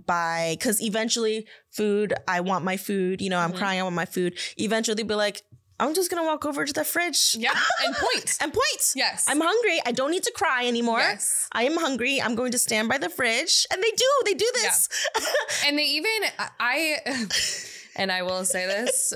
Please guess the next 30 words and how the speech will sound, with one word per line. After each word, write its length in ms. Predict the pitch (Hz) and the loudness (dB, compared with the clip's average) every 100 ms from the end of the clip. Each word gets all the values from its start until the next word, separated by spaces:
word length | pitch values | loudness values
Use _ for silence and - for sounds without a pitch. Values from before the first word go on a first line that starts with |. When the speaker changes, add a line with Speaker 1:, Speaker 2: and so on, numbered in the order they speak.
| - | -6
Speaker 1:
<laughs> 80 | |
Speaker 2:
for 120 | 185 196 | -4 -2
the 80 | 180 | 0
rest 280 | 190 202 | -2 -2
of 60 | 240 | -4
my 140 | 277 | -4
life, 320 | 254 180 196 311 | -2 -2 -2 -4
that 600 | 170 196 214 185 180 - 208 | -10 -4 0 0 0 -2 -2
when 320 | 208 190 190 | -2 -2 -2
you 240 | 139 208 | -4 -2
start 380 | 214 226 170 175 | 0 0 0 -2
weaning 380 | 196 202 220 233 | -4 -4 -4 -4
off, 380 | 175 180 202 - - | -2 -2 -4 -10 -6
when 140 | 202 | -2
a 60 | 190 | -2
child 280 | 202 196 | -2 -2
starts 220 | 220 220 196 | -2 -4 -4
weaning 240 | 185 190 | -6 -4
off 160 | 170 175 | -6 -6
of 80 | 175 | -6
their 140 | 165 | -4
binky, 560 | 208 294 294 165 190 156 | -4 -4 -4 -4 -4 -4
Speaker 1:
Mm-hmm. 500 | 220 247 254 233 226 | 0 2 2 0 0
Speaker 2:
they 200 | 208 202 | -2 -2
cry 920 | - - 190 180 190 196 170 196 349 | -8 -6 -2 0 0 0 0 0 -2
because 380 | 240 226 196 185 | -6 -4 -2 -2
they 100 | 185 | -2
want 280 | 170 160 165 | -2 -4 -2
their 120 | 262 | -4
binky 380 | 214 165 165 | -4 -6 -6